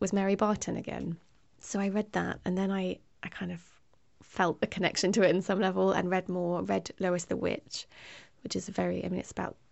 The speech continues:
Salem witch trials. There's lots of death in that. And then I started reading her letters, and it was like meeting a friend. It really felt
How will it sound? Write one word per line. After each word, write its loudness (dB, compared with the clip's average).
Salem 0
witch 0
trials. 4
There's -2
lots 0
of 0
death 2
in 2
that. 2
And 6
then 8
I 6
started -2
reading 4
her 2
letters, -2
and -2
it 0
was 0
like 0
meeting 2
a -2
friend. -2
It 2
really 2
felt 0